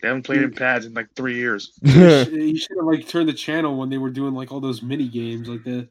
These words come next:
Speaker 2: fucking pushing the sled.
Speaker 1: Oh my God.
Speaker 3: Ne-, tug of war is up next.
Speaker 2: Oh, that's, that's actually funny.
Speaker 1: Tug of war is actually a really cool event. Tug, tug of war, and then the, um,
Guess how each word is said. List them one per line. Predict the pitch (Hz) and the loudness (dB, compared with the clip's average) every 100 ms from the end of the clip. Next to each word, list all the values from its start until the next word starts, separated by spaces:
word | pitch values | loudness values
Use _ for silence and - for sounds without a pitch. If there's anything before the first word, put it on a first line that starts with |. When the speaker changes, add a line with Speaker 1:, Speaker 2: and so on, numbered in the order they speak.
| _ | _
Speaker 2:
fucking | 135 139 135 | -10 -8 -6
pushing | 160 151 151 | -4 -4 -2
the | 139 | -4
sled. | - 131 135 143 151 - _ _ - - - _ 127 | -6 -6 -6 -6 -6 -10 _ _ -20 -20 -20 _ -6
Speaker 1:
Oh | 127 120 | -4 -2
my | 110 98 - | -4 -10 -14
God. | - 104 104 104 | -10 -8 -6 0
Speaker 3:
Ne-, | 160 165 170 175 196 - | 4 6 8 8 6 0
tug | - 202 208 | 0 2 4
of | 196 | 4
war | 156 185 | 8 8
is | 180 | 8
up | 156 143 - | 6 4 6
next. | 139 120 - - - _ _ _ _ _ _ _ _ _ - | 4 4 -2 -20 -20 _ _ _ _ _ _ _ _ _ -8
Speaker 2:
Oh, | 165 160 160 156 151 | 0 2 4 2 2
that's, | 170 151 127 - - | 2 0 -2 -12 -10
that's | 131 117 127 | -10 -10 -12
actually | 110 - 107 | -14 -16 -18
funny. | - 113 113 117 _ _ - | -16 -16 -16 -18 _ _ -8
Speaker 1:
Tug | 185 190 | -2 0
of | 208 | 2
war | 156 165 | 2 2
is | 151 | 2
actually | 147 156 | -2 -2
a | 135 | -4
really | 139 135 | -2 -4
cool | - 127 120 | -4 -6 -6
event. | 110 107 - | -6 -6 -6
Tug, | - 185 180 | -4 -2 -2
tug | - 175 180 | -4 -2 2
of | 208 151 | 0 0
war, | 151 147 147 147 | 0 2 2 0
and | 135 131 | -2 -2
then | 135 131 131 | -2 -2 -2
the, | 127 127 | -2 0
um, | 127 120 113 113 110 | 0 -2 -4 -6 -12